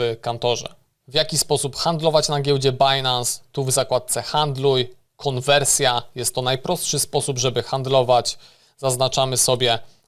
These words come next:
no wpłaciliśmy euro, czyli zaznaczamy sobie euro i tutaj wybieramy,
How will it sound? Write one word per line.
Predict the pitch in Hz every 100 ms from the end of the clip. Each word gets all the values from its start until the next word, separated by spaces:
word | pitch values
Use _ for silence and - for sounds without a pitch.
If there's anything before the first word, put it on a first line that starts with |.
| -
no | -
wpłaciliśmy | 143 - 131 123 120 113 - - _ -
euro, | 139 139 131 127 113 - _ -
czyli | - 131
zaznaczamy | 123 120 120 120 113
sobie | 113 120 120 - -
euro | 143 156 147 127
i | 123
tutaj | - 127 123
wybieramy, | 123 120 120 120 117